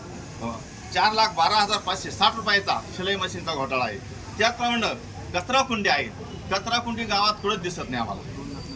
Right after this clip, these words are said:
दोन लाख नव्याण्णव हजाराच्या कचरा कुंड्या या ठिकाणी त-, त्याचा भ्रष्टाचार झालेला आहे. त्याचप्रमाणे नलजल मित-, नलजल मित्र जो आहे,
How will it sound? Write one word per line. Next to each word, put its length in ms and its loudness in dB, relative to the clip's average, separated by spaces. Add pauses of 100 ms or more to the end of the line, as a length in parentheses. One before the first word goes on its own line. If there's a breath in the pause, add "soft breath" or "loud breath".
(460)
दोन 260 4
लाख 240 6
नव्याण्णव 360 2
हजाराच्या 400 2
कचरा 280 0
कुंड्या 360 2 (300)
या 140 4
ठिकाणी 440 -2 (1080)
त-, 140 -4
त्याचा 240 2
भ्रष्टाचार 500 4
झालेला 280 4
आहे. 220 6 (460)
त्याचप्रमाणे 400 2
नलजल 360 2
मित-, 380 -6
नलजल 380 2
मित्र 260 -2
जो 140 0
आहे, 280 4